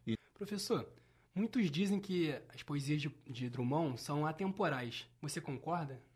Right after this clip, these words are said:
Speaker 1: Olha, eu acho que, não só Drummond, mas qualquer outro poeta, ele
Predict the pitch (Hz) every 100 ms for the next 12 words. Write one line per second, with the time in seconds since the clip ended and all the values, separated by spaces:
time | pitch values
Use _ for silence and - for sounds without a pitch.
0 | - - - - _ _ - 208 92 80
1 | - 151 147 151 190 - 101 - 85 80
2 | 76 73 76 76 85 85 73 60 65 71
3 | 85 60 - 67 - 62 - 60 65 101
4 | 90 - - - - - _ _ 131 143
5 | 143 165